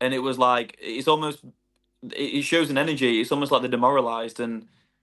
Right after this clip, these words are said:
they stop running about, and it's almost like a lack of belief and that they don't feel like they deserve to be on the pitch. Um, it is a shame, uh, because, you know, the, the, we, we was a good team,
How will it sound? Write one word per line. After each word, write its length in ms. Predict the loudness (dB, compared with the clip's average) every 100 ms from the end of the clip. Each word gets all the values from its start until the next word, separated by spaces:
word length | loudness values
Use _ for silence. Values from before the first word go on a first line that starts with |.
| _
they 80 | -8
stop 260 | 2 2 2
running 220 | -2 0
about, 340 | 4 4 4
and 100 | -2
it's 160 | -6 -2
almost 220 | -2 -2
like 140 | -6
a 40 | -2
lack 220 | -2 -4
of 100 | -10
belief 380 | -6 -6 -6 -8
and 180 | -14 -16 -10
that 160 | -10
they 80 | -6
don't 200 | -8 -6
feel 140 | -6 -4
like 140 | -4
they 40 |
deserve 300 | -8 -10 -8
to 80 | -8
be 80 | -12
on 60 | -14
the 40 |
pitch. 400 | -8 -8 -8 -18 _ _ _ _ _ -6
Um, 580 | -2 0 -2 -4 -12 _ _ _ _ _ _
it 100 | -2
is 140 | 0 0
a 80 | 0
shame, 460 | 2 2 0 -6 -16 _ _
uh, 380 | -2 2 2 2 -2
because, 420 | -4 0 0 0 -16 _ _ _ _ _ _ _ _ _
you 120 | -2 2
know, 140 | 4
the, 180 | 4 0
the, 120 | -2 -10 -18 _ _ _ _ _ _ _ 0
we, 200 | 2 4
we 200 | 2 4
was 220 | 4 2
a 60 |
good 220 | 0 0 2
team, 420 | -2 -2 -6